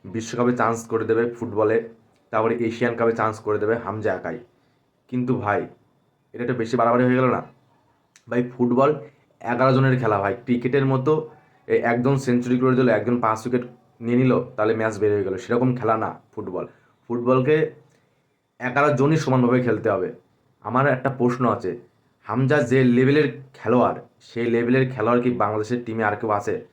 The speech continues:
মানে হামজাকে যে সাপোর্ট দেবে সেরকম প্লেয়ার কি বাংলাদেশ টিমে আদৌ কি আছে? ভাই, ব্রাজিল তো এখন সবাই জানো ব্রাজিল ফুটবলটা মানে কতটা নিচের দিকে নেমে গেছে। ব্রাজিলে তো সবাই টপ লেভেলের খেলোয়াড়রা খেলে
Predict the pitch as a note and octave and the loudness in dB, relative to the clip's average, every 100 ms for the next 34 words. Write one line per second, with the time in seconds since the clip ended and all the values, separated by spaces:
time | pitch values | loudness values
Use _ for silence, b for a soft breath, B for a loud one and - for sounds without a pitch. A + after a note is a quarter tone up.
0 | - A2 G#2 - G2+ B2 C3 C3 C3 C3 | -10 -4 -4 -4 -2 2 2 2 0 -2
1 | G#2+ B2+ C3 B2 A2 F#2 G#2 A2 B2 A#2+ | -6 0 0 2 0 0 -2 -2 0 0
2 | A#2 A#2+ A#2+ B2+ A#2+ - b b b b | 0 0 2 0 -2 -8 b b b b
3 | E2 G2+ G#2 A2+ A#2 A2+ G2+ G2+ A2+ A#2 | -6 -4 -2 -4 -4 -2 0 0 0 0
4 | F#2+ - G2 - _ _ _ _ _ _ | -2 -4 -8 -10 _ _ _ _ _ _
5 | _ - B2+ B2 B2 B2 B2 C#3 C#3 - | _ -8 -4 0 2 2 2 2 0 0
6 | D3 B2+ - B2 B2+ B2+ A#2+ - A#2 B2 | 0 0 -2 -4 0 0 0 0 2 4
7 | B2 G#2 A2+ A2+ B2 A#2+ A2+ A2+ A2+ A2+ | 2 2 0 2 2 2 0 2 2 2
8 | G2+ A2 G#2 - A2 A#2 A2+ G#2 E2 - | 0 -2 -4 -4 -4 2 2 0 -4 -16
9 | A2 A#2+ A#2+ A#2 A#2 A2+ A2 G2+ G2 G2 | -6 -4 -2 -2 0 -2 -2 -4 -4 -6
10 | B B B G2+ B2 B2+ C3 C#3 C#3+ C#3 | B B B -4 2 2 2 2 2 2
11 | C#3 C3 C3 B2 C3+ C3 C3 B2 G#2+ G#2 | 2 2 0 2 2 4 2 0 0 2
12 | G2+ F#2 F2 E2+ | 0 -2 -6 -10